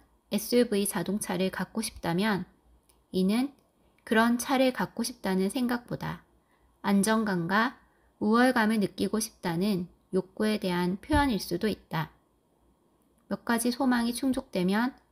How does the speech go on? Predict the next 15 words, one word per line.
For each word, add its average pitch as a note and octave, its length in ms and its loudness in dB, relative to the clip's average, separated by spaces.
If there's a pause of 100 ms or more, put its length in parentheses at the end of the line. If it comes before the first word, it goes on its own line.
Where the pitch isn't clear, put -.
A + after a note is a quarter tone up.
(460)
만족감이나 G#3 800 2
행복감을 A3+ 640 0
느낄 F#3 260 0
순 A#3+ 220 -2
있지만 F3 680 -2 (480)
행복은 C4 640 0 (220)
본질적으로 G#3 760 0
여기에 F3+ 380 0
달려있지 F#3+ 540 -2
않다. - 460 -6 (760)
기본 A#3+ 320 2
욕구는 A3+ 520 0 (120)
이와 G3+ 220 2
다르다. E3 500 -6 (720)
즉, A3+ 360 0